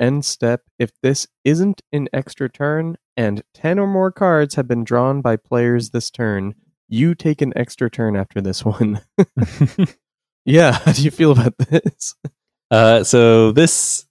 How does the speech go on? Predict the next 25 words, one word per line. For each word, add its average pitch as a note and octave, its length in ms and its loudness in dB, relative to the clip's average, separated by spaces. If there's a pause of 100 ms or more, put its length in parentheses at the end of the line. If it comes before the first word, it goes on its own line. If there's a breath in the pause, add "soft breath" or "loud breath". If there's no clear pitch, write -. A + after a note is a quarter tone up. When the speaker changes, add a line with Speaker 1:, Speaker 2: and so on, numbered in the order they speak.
Speaker 2:
seems A2+ 760 2 (380)
pretty, A2 400 4
pretty G#2 280 2
darn F#2 260 4
strong. F#2 560 0 (180)
I, G#2+ 80 -2
th-, - 140 -4
I A2+ 80 2
think, B2 240 2
like, G#2 400 2 (220)
you, A2+ 160 4
you G#2+ 240 4
gotta A#2+ 240 6
be G#2 240 2
careful F#2 800 2 (180)
when F#2+ 320 2
you F#2 720 2 (180)
put, G#2 340 2
when G#2 200 2
you G2 360 4
do G2+ 300 2
X, - 380 0
draw F#2 280 4
a - 20 -4
card G2 480 2